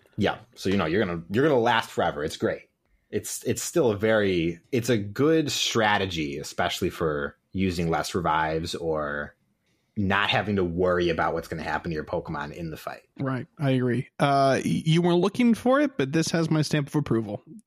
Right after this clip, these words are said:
Speaker 2: Carry forth with your army of Wigglytuffs. Don't mind the Kyles of the world crunching the D P S
Speaker 1: <laughs>
Speaker 2: numbers. Uh, they just don't know how to have fun Wigglytuff style. <laughs>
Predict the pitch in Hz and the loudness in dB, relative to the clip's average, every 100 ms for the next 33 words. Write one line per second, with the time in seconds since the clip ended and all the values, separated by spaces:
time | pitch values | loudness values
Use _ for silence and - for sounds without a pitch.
0 | _ _ - 170 170 - 151 123 117 120 | _ _ -2 0 0 2 2 2 0 -4
1 | 123 120 120 113 117 117 120 113 123 120 | 0 2 4 2 2 0 2 2 2 0
2 | - - - - - - - - _ 160 | -2 -10 -14 -20 -20 -20 -20 -20 _ -2
3 | 208 220 190 175 160 151 139 123 131 117 | 0 2 4 4 4 4 2 0 2 4
4 | 113 120 120 104 107 104 107 - 107 104 | 2 2 0 0 2 4 2 0 -2 0
5 | 107 104 104 101 104 101 - 113 110 113 | 2 2 2 2 2 2 2 0 2 2
6 | 135 - - - - 151 120 117 117 123 | 0 -2 -10 -20 -6 0 2 2 2 2
7 | 139 135 123 123 117 127 120 123 - - | 2 2 2 2 4 4 2 2 0 0
8 | 110 107 107 104 110 104 - 110 107 104 | 2 2 2 0 0 -2 -2 -2 0 0
9 | 101 220 170 139 113 - - - - - | 0 2 2 2 -2 -4 -6 -8 -6 -8
10 | - - | -10 -10